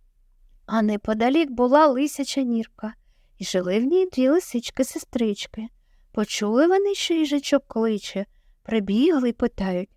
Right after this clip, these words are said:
"Чого тобі, їжачку?" "Мені нічого", озивається той. Тільки на руденьки повернулись було додому, як знов:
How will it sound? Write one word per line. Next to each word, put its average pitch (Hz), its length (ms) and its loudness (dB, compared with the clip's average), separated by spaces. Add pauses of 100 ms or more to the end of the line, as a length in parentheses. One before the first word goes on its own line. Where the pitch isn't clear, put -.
"Чого 392 400 4
тобі, 294 240 -2
їжачку?" 339 640 -6 (720)
"Мені 202 560 2
нічого", 220 1000 2 (280)
озивається 196 720 -2
той. 190 360 -8 (600)
Тільки 359 360 2
на 262 140 4
руденьки 311 480 2
повернулись 330 640 0
було 294 280 2
додому, 294 480 2
як 285 240 -2
знов: 214 340 -10